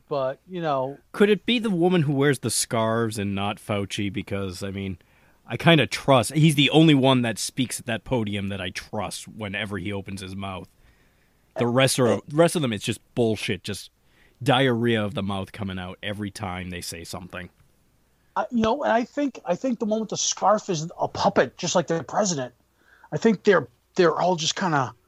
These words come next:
Speaker 1: puppets to a higher thing. And yeah, maybe Fauci's touting the, the truth, but that's not to say that he's not the, the master benefactor in the end here, so to speak. Right?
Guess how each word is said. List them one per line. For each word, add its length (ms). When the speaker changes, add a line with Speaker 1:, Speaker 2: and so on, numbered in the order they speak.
Speaker 1:
puppets 600
to 300
a 80
higher 440
thing. 360
And 80
yeah, 140
maybe 280
Fauci's 560
touting 500
the, 400
the 120
truth, 640
but 120
that's 200
not 180
to 80
say 300
that 160
he's 260
not 320
the, 400
the 100
master 460
benefactor 880
in 80
the 160
end 260
here, 500
so 200
to 80
speak. 560
Right? 400